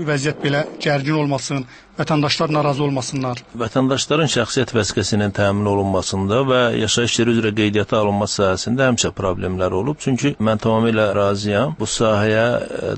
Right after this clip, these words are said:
Speaker 2: daha çox naşılar təyin olunurlar və ona görə də onların bu sahədə ciddi problemlər mövcuddur.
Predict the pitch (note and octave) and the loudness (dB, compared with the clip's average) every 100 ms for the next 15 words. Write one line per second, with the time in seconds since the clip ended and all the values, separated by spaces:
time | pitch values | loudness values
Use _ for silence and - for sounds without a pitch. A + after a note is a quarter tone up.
0 | A#2+ A2+ A#2+ A#2 A#2+ G#2+ - B2 A2 - | 0 0 0 -2 0 0 2 0 0 -2
1 | F2+ E2+ E2+ F2 F2+ A2 D#3 D3 C#3 D3+ | -2 -2 -2 0 0 2 2 2 2 2
2 | C3+ C3 D3+ C3 B2 C#3 D3 - - - | 0 0 2 2 0 -2 -6 -14 -20 -20
3 | - - C3+ A2+ B2 A#2 A#2 B2 - A2+ | -10 0 2 4 2 0 -2 -2 0 2
4 | A2+ A2+ A2+ G#2+ G#2+ G#2 G#2 - - | 2 2 2 2 2 0 -4 -6 -14